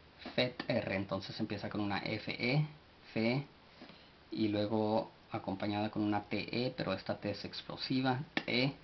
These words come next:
F E, y luego finaliza con una R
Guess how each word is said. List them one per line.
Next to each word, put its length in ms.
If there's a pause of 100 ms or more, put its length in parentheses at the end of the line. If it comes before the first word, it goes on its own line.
(180)
F 200 (140)
E, 240 (580)
y 140
luego 420 (600)
finaliza 520
con 140
una 220
R 420